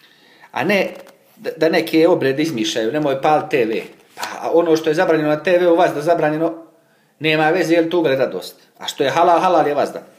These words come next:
I tako se ne tuguje, i tako se ne treba tugovati. Od Ebu Hurajre, radijallahu anhu, da je rekao: "Allahov poslanik, sallallahu alejhi ve sellem, zabranjuje da se rezident, da rezident, znači, onaj koji je u jednom mjestu da živi, da on prodaje za stranca." Kaže:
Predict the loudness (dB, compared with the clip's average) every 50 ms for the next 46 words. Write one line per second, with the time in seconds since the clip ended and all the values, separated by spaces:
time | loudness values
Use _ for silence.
0 | _ _ _ -20 _ _ _ _ _ _ _ _ _ -20 -8 -4 -2 0 0 0
1 | 0 0 -2 -4 -6 -4 -2 -2 -2 -2 -4 -8 -8 -6 -6 -4 -2 0 0 0
2 | 0 -2 -6 -4 -4 -4 -2 -2 -4 -6 -8 -10 -10 -10 -10 -6 -2 0 0 0
3 | 0 0 0 0 2 2 0 0 0 0 0 -2 -2 -4 -6 -6 -4 -2 -2 -2
4 | -2 -4 -4 -2 0 0 0 -2 -2 -4 -8 -8 -6 -6 -8 -8 -8 -6 -4 -4
5 | -4 -4 -4 -6 -8 -8 -6 -6 -4 -2 -2 -2 -2 -4 -4 -4 -4 -4 -4 -4
6 | -6 -6 -6 -8 -6 -4 -4 -4 -4 -6 -10 -16 -20 _ _ _ _ _ _ _
7 | _ _ _ _ _ _ _ _ _ _ _ _ _ _ _ -20 -12 _ -2 -2
8 | -2 -2 -4 -6 -4 -2 -2 -2 0 -2 -4 -2 -2 -2 -2 -2 -2 -4 -4 -6
9 | -4 -2 -2 -2 -2 -2 -2 -4 -4 -4 -4 -4 -4 -4 -4 -2 -2 -4 -2 0
10 | 0 2 2 2 2 2 2 2 2 2 0 0 -4 -4 -2 0 2 2 2 0
11 | -4 -8 -14 -14 -18 _ _ _ _ _ _ _ -8 -6 -6 -4 -2 0 0 0